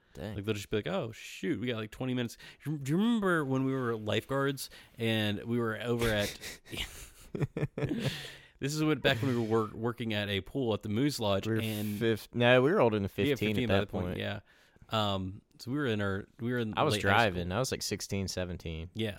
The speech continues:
Speaker 1: So.
Speaker 2: And I remember what we'd do is, is there'd be, like, uh, a, um, uh, th-, a storm would come up and it'd be coming from the valley, and you would just suddenly see th-, we, we always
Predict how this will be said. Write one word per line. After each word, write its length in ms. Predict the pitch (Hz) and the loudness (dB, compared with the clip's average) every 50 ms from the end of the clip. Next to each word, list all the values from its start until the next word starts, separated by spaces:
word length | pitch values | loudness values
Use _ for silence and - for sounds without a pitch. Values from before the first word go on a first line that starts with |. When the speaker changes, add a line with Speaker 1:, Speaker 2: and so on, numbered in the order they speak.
| - _ _ _ _ - - | -14 _ _ _ _ -20 -20
Speaker 1:
So. 120 | - - - 110 _ _ - | -18 -18 -18 -18 _ _ -4
Speaker 2:
And 80 | 120 | -2
I 40 | 127 | 0
remember 400 | 139 151 151 156 135 127 120 113 | 2 2 2 2 2 2 2 2
what 200 | 98 110 117 117 | 0 0 -2 0
we'd 180 | 120 117 110 101 | 0 0 0 0
do 220 | 123 139 147 139 123 - | -2 -2 0 0 -2 -2
is, 200 | 120 110 101 98 | -2 -2 -2 -2
is 180 | - 110 92 | -4 -8 -4
there'd 180 | 90 117 110 101 | -2 -4 -4 -2
be, 100 | 117 110 | -2 -2
like, 280 | 101 95 95 95 - _ _ _ _ _ _ _ _ _ _ _ | 0 -2 -2 -4 -6 _ _ _ _ _ _ _ _ _ _ _
uh, 420 | - - 113 104 101 104 101 98 - - | -12 -8 -6 -4 -4 -4 -4 -6 -6 -6
a, 340 | 123 110 107 104 104 101 | -4 -2 -2 0 0 0
um, 440 | 98 95 95 101 101 104 104 104 104 _ _ _ - - - _ _ _ _ _ _ | 0 0 -2 -2 -4 -6 -8 -10 -12 _ _ _ -20 -20 -20 _ _ _ _ _ _
uh, 220 | - 110 104 101 98 | -2 0 2 2 0
th-, 180 | 104 117 101 117 | 0 -2 -2 -4
a 80 | 117 | -4
storm 320 | - - - 147 156 170 165 | -4 -2 0 0 2 2 2
would 120 | 147 - | -2 -2
come 140 | 127 117 107 | -2 0 0
up 100 | 104 - 101 | 0 0 0
and 40 | |
it'd 80 | 101 98 | -2 -2
be 80 | 104 98 | -2 -2
coming 220 | - 120 127 117 | -2 -2 -4 -4
from 320 | - - - - 123 127 | -4 -6 -2 0 2 2
the 80 | 123 110 | 2 2
valley, 480 | 95 101 101 101 98 95 95 92 - _ - - - _ _ - | 2 2 2 2 0 -2 -4 -8 -12 _ -20 -20 -20 _ _ -4
and 440 | - 110 107 107 104 104 101 101 101 58 | 0 2 2 4 4 2 2 0 -2 -4
you 220 | - 113 117 117 | -4 0 2 2
would 60 | 113 | 2
just 160 | 110 107 - | 2 0 0
suddenly 280 | - 135 120 107 107 98 | 0 -2 0 2 2 2
see 520 | - - - - - 127 117 107 95 95 | 0 -2 -6 -2 -2 0 0 0 -2 -4
th-, 380 | 90 95 104 101 - - 117 123 | -6 -8 -10 -12 -12 -12 -6 0
we, 160 | 117 139 175 | 2 2 2
we 360 | 165 127 - - 117 123 135 | 2 -2 -6 -6 -2 0 2
always 280 | 147 143 139 135 117 101 | 4 4 4 4 4 2